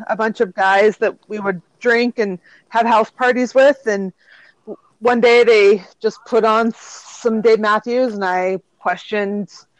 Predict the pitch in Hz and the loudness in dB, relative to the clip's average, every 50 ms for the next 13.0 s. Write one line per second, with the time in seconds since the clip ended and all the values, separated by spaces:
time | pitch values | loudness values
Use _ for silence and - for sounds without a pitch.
0 | _ _ _ _ _ - 208 208 196 196 202 196 214 202 180 185 180 220 220 226 | _ _ _ _ _ -2 0 2 2 2 2 0 -2 -4 -4 -4 -4 -2 0 0
1 | 262 240 247 262 254 254 277 277 - 294 294 302 302 311 294 - 214 208 202 208 | 0 0 -2 -4 -2 -2 -2 -2 -2 -2 0 0 0 0 0 0 -2 -4 -4 -6
2 | - 214 208 196 196 196 208 214 208 190 190 185 190 185 185 190 190 190 - _ | -8 -6 -4 -4 -4 -4 -2 -2 -2 0 0 0 0 0 -2 -2 -6 -8 -12 _
3 | - - - 208 220 233 - - - - - 247 240 240 254 269 277 285 277 - | -12 -6 -2 -2 -2 -2 -4 -8 -10 -6 -4 -4 -4 -4 -4 -6 -6 -8 -8 -10
4 | - 185 196 196 190 190 185 185 185 175 - _ _ _ _ _ - - - _ | -10 -8 -6 -4 -4 -4 -6 -8 -12 -14 -16 _ _ _ _ _ -14 -14 -14 _
5 | - - 196 170 202 208 233 226 220 220 220 220 214 220 214 208 208 202 170 180 | -14 -12 -8 -6 -4 -2 -2 0 2 2 4 4 4 4 4 2 0 0 -2 -4
6 | 190 185 190 196 180 190 190 190 196 190 175 190 185 190 190 185 190 - 214 196 | -2 -2 0 -2 -2 -2 -2 0 0 0 0 -2 -2 -2 -2 -2 -2 -2 -4 -4
7 | 196 190 208 175 - 208 190 175 190 190 185 190 175 180 170 185 185 - 185 185 | -4 -6 -8 -8 -8 -6 -4 -4 -4 -4 -4 -4 -4 -4 -4 -4 -4 -6 -10 -10
8 | 185 180 170 175 170 170 156 - _ 170 165 - 190 190 170 - 185 185 180 175 | -6 -6 -6 -6 -6 -8 -12 -18 _ -20 -20 -20 -18 -16 -14 -14 -14 -12 -12 -12
9 | 165 - - 190 180 170 - 185 180 180 180 - - - - 156 165 165 - 185 | -14 -10 -10 -10 -10 -10 -10 -14 -12 -10 -10 -10 -6 -4 -2 -2 -2 -4 -8 -6
10 | 185 220 208 - 196 233 247 247 254 220 202 180 202 196 214 196 180 - - 208 | -4 -4 -4 -2 0 0 0 0 0 0 -2 0 0 2 2 0 0 -4 -8 -10
11 | 196 190 180 175 185 185 185 185 180 180 180 165 175 175 - 190 185 180 185 190 | -10 -8 -6 -4 -4 -4 -2 -4 -6 -8 -8 -12 -16 -18 -16 -10 -6 -4 -4 -4
12 | 185 180 170 170 160 _ - - 202 196 185 170 190 180 175 165 165 160 165 170 | -4 -6 -8 -14 -20 _ -6 -4 -4 -4 -4 -8 -12 -12 -12 -12 -12 -14 -16 -18